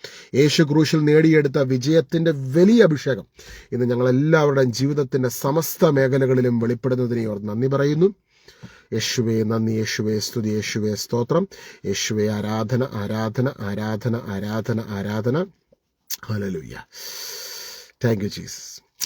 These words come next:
Thank you, ജീസസ്. നമുക്ക് പരസ്പരം പ്രാർത്ഥിക്കാം കേട്ടോ. എല്ലാവർക്കും ഒരുപാട് നന്ദി പറയുന്നു. ഈ ഒക്ടോബർ മാസം മുപ്പത്തൊന്നാം തീയതി ഇതൊരു, this is a special day. ആ,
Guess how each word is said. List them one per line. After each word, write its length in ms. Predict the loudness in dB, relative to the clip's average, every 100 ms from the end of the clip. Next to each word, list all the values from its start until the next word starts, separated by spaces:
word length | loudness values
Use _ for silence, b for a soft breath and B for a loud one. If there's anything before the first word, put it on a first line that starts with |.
| -6
Thank 160 | -4 -4
you, 80 | -6
ജീസസ്. 260 | -10 -14 -12
നമുക്ക് 240 | -6 -4 -2
പരസ്പരം 380 | -4 -4 0 0
പ്രാർത്ഥിക്കാം 440 | 0 -2 0 0 0
കേട്ടോ. 180 | -2 -2 B B B B -2
എല്ലാവർക്കും 400 | 2 4 2 2
ഒരുപാട് 320 | 2 2 2 2
നന്ദി 200 | 0 0
പറയുന്നു. 320 | 2 2 2
ഈ 140 | 2
ഒക്ടോബർ 380 | 0 2 0 2
മാസം 280 | 2 0 -2
മുപ്പത്തൊന്നാം 520 | -4 -4 -2 -2 0
തീയതി 200 | 0 0
ഇതൊരു, 240 | 0 0 -2
this 120 | -4 -4
is 100 | -6
a 100 | -4
special 380 | -2 2 2 2 -2
day. 100 | -12 _ B B B B B B
ആ, 60 | B